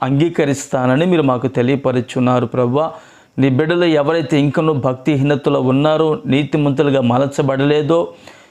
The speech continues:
ఇప్పుడే వారిని మీరు దర్శించండి, వారి జీవితాన్ని నూతనపరచండి, నీతిమంతులుగా మలచండి.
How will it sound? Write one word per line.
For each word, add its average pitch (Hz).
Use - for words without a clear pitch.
ఇప్పుడే 185
వారిని 160
మీరు 143
దర్శించండి, 156
వారి 127
జీవితాన్ని 160
నూతనపరచండి, 147
నీతిమంతులుగా 160
మలచండి. 151